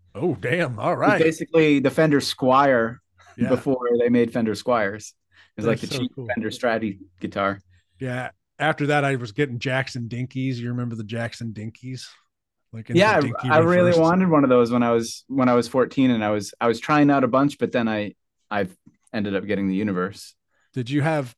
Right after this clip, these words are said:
Speaker 1: did you, on your side of the world, did you guys have Mars Music?
Speaker 2: Um, I think there was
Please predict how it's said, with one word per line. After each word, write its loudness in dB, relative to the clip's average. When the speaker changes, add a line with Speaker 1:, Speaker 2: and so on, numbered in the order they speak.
Speaker 1:
did -6
you, -2
on -4
your 0
side -2
of -2
the -4
world, -2
did -10
you -10
guys -6
have -6
Mars -8
Music? -8
Speaker 2:
Um, 4
I 4
think -4
there 6
was 4